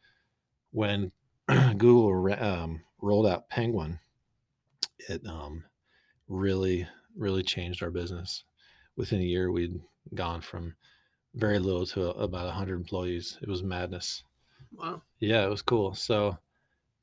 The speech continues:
Speaker 1: um, we had a bit of luck there, and, um, and s-, we still are in business. We do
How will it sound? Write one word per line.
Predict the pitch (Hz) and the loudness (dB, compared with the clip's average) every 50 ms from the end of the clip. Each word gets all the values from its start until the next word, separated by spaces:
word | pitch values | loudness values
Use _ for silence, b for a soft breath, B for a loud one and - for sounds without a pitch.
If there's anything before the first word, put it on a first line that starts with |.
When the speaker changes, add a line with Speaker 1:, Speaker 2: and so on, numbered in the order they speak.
| _ _ _ - - - | _ _ _ -20 -10 -4
Speaker 1:
um, | 120 110 101 95 92 87 87 85 87 87 82 _ _ _ _ _ _ _ _ _ _ - | -2 -2 0 0 -2 -4 -4 -6 -8 -10 -12 _ _ _ _ _ _ _ _ _ _ 6
we | 120 117 110 | 6 6 6
had | 113 117 104 | 6 4 2
a | 92 85 | 2 2
bit | 87 110 101 | 0 0 0
of | 98 | 2
luck | 90 98 98 101 - - | 0 0 -2 -2 -2 0
there, | 120 110 104 107 107 107 101 101 - | 2 4 4 4 4 2 0 -4 -8
and, | - 104 95 95 92 90 87 | -8 -6 -6 -6 -6 -6 -8
um, | 95 90 92 90 92 107 123 - - | -8 -8 -8 -8 -10 -12 -8 0 4
and | 156 147 143 | 4 4 4
s-, | 127 - - - | 4 2 2 4
we | 196 151 147 | 6 6 6
still | - - - 147 143 131 131 123 | 6 8 8 8 10 10 10 8
are | 117 120 113 110 110 107 101 - b b b b b b b b _ | 6 4 4 6 4 4 2 -2 b b b b b b b b _
in | - - 104 98 | -2 0 0 4
business. | 92 104 95 90 104 104 101 - - - - 131 127 - | 4 4 4 4 2 0 0 -2 -4 -6 -10 -12 -6 -4
We | 101 92 | -4 -4
do | 87 87 98 92 90 90 | -2 -2 0 0 0 0